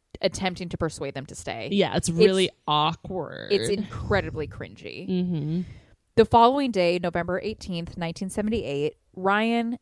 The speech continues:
Speaker 1: the journalist, and the defectors made their way to the airstrip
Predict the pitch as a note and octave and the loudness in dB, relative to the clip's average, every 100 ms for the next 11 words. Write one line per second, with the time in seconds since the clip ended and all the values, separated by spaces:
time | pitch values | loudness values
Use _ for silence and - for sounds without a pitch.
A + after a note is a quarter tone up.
0 | - G#3 F#3+ E3+ D#3+ D#3+ E3+ E3+ - - | 0 0 2 -2 -4 -4 -4 -6 -12 -20
1 | _ G3 G3+ G3+ F3+ - A2+ - C#3 F3+ | _ -2 0 0 -2 -4 -6 -2 0 2
2 | G3+ - G3+ G#3 A3+ C4 G#3+ E3+ E3+ - | 0 -4 0 0 4 2 2 -2 -2 -6
3 | F3 - E3 D#3+ - D3+ E3 | -8 -4 -4 -4 -2 0 0